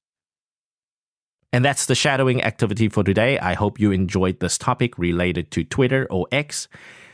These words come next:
I know that X may not be heavily used in Taiwan or is not that popular as opposed to Facebook and Instagram in Taiwan. However, X is still very popular in the West and also in Japan.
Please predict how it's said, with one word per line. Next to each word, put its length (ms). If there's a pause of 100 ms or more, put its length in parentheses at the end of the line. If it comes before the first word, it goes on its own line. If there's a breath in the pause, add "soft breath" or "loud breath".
(260 loud breath)
I 140
know 260
that 460
X 400
may 200
not 280
be 200
heavily 380
used 460
in 160
Taiwan 560
or 100
is 140
not 260
that 220
popular 580
as 140
opposed 380
to 140
Facebook 600
and 180
Instagram 640
in 160
Taiwan. 480 (320 loud breath)
However, 500 (340 soft breath)
X 400 (200)
is 180
still 300
very 360 (140)
popular 600 (220 soft breath)
in 200
the 100
West 540
and 200
also 420
in 140
Japan. 460